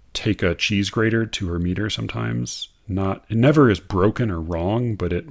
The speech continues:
often, she makes it a little rougher than it, than it has to be, 'cause that, it's, you can just tell that that's sort of the preferred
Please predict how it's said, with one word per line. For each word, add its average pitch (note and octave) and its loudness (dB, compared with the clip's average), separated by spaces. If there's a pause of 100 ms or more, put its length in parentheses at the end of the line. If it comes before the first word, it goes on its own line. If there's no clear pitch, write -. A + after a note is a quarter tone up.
(100)
often, F#2 -2 (320)
she - -8
makes G2 2
it F#2+ -2
a - 0
little F2+ -2
rougher F2 -4
than E2 -6
it, - -8 (320)
than F2 -4
it F2+ -8
has F#2+ -6
to A2 -8
be, G#2 -4 (160)
'cause - -16
that, F2 -6
it's, - -10
you F#2+ -6
can F2+ -4
just - -8
tell E2+ -4
that E2+ -6
that's E2 -4
sort F2 -8
of E2+ -12
the F#2 -6
preferred E2+ -8